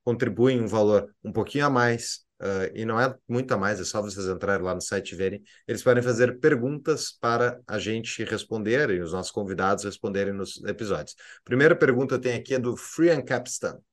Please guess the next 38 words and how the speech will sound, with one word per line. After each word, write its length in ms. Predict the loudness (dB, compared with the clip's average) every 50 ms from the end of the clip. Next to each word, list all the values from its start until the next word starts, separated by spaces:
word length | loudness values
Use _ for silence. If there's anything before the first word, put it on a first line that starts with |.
| _ _ _ _ _ _ _
Ah, 180 | 6 6 8 8
na 100 | 6 6
verdade, 280 | 6 6 6 4 4
ele 100 | 0 0
fez 220 | 0 0 0 2 4
várias 240 | 2 2 2 0
colocações, 760 | -4 -4 -4 -4 -2 2 2 2 2 0 -4 -6 -6 -6 -6 -8
né? 120 | -10 -8
Então, 180 | -6 -6 -4 -4
primeiro, 340 | -2 0 0 0 0 0 -4 -12 -20 -20 _ 0
não 120 | 2 6
deixe 240 | 6 6 4 2 0
de 60 | -2
definir 400 | -2 -2 -2 -2 -2 -2 -2 0
liberdade, 680 | 0 2 4 4 4 4 4 2 2 2 2 0 -2
já 100 | -6 -6
falamos. 520 | -4 -2 -2 -2 -2 -2 -4 -6 -8 -12 -16 -18 -20 _ 2
Defina 300 | 2 2 4 2 4 4
igualdade 640 | 6 6 6 6 6 6 6 6 6 6 6 2 -2
também. 360 | -6 -6 -6 -6 -8 -10 -14 _ _ _ _ _ _
Pô, 60 | -4 -4
igualdade 500 | -2 0 -2 -2 0 -2 -2 -2 -2 -4
eu 60 | -6
não 80 | -6
cheguei 260 | -4 -4 -4 0 0 0
a 40 |
botar 280 | 0 -2 -4 -4 -2 -4
no 80 | -4 -4
dicionário, 480 | -6 -6 -6 -6 -4 -4 -4 -6 -6
mas 100 | -8 -10
vamos 220 | -10 -8 -8 -6 -6
ver 80 | -6
o 60 | -6
que 120 | -6 -8 -14
que 140 | -14 -12 -10
igualdade 440 | -6 -6 -6 -4 -6 -8 -8 -8
aparece 440 | -10 -10 -8 -8 -8 -8 -10 -12 -14
aqui. 100 | -16 -18